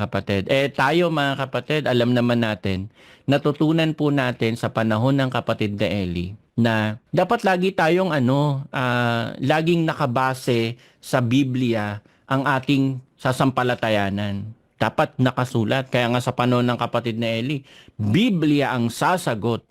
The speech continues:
Itanong mo kay Soriano, magtanong ka kay kapatid na Eli, anong ba, anong isasagot sa'yo? Hindi kwento. Hindi kwento isasagot sa'yo. Ang isasagot sa'yo, yung talata. No? Kaya nga sa panahon ng kapatid na Eli, umuulan ng talata eh. Diba?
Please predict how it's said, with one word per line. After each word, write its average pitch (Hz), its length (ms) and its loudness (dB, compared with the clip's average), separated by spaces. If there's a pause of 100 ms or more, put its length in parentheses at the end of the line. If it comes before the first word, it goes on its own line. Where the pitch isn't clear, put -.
Itanong 110 460 2
mo 156 180 2
kay 165 140 -2
Soriano, 135 580 -2 (160)
magtanong 113 480 0
ka 185 140 -2
kay 185 100 0
kapatid 147 480 -2
na 135 80 2
Eli, 110 500 0 (140)
anong 135 320 2
ba, 127 160 2
anong 135 240 0
isasagot 113 560 -2
sa'yo? 101 320 0
Hindi 147 320 0
kwento. 190 800 0 (180)
Hindi 208 240 2
kwento 214 320 2
isasagot 175 460 0
sa'yo. 180 260 2 (240)
Ang 117 240 0
isasagot 165 560 0
sa'yo, 117 400 2 (240)
yung 185 460 2
talata. 131 640 -2 (160)
No? 139 160 -2
Kaya 151 240 2
nga 156 80 0
sa 147 160 -4
panahon 151 300 2
ng 143 100 0
kapatid 143 320 -2
na 151 160 2
Eli, 190 240 0 (220)
umuulan 151 480 2
ng 151 100 -2
talata 151 480 0
eh. 131 220 -2 (180)
Diba? 135 380 2